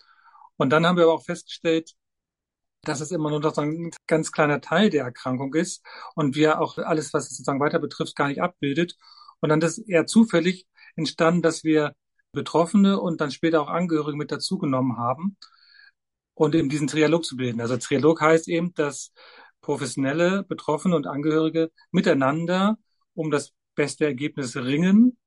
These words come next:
verhandeln. Und das, denke ich, gelingt uns in der D G B S ganz gut. Und das ist auch immer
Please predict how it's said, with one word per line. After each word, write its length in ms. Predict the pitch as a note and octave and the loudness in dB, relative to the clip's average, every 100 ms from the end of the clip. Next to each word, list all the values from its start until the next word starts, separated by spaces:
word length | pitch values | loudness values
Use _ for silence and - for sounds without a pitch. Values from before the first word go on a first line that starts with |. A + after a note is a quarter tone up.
| _ _ | _ _
verhandeln. 760 | - C#3+ C3 D#3+ E3+ G3+ A3+ A3+ _ _ _ _ _ _ - | -4 0 2 0 0 2 2 0 _ _ _ _ _ _ -4
Und 460 | D#3 D#3 D#3 C#3 | 0 2 0 -4
das, 240 | D#3 C#3+ - _ D#3 | -4 -4 -8 _ -4
denke 160 | D#3 | -2
ich, 80 | D#3 | -2
gelingt 300 | D3+ D3+ F3 | 0 0 0
uns 140 | E3 | 0
in 60 | D#3+ | 0
der 100 | D3 | -2
D 100 | C#3+ | -4
G 80 | C#3 | 0
B 100 | D3+ | 0
S 160 | D3+ | 0
ganz 240 | - C3 - | -2 -2 2
gut. 380 | F#3+ A#3+ - - _ _ _ - - - | 6 6 4 -12 _ _ _ -20 -20 -10
Und 200 | - D#3+ | -4 -2
das 120 | E3 | 0
ist 60 | F#3 | 2
auch 100 | F#3+ | 2
immer 220 | G3 | 2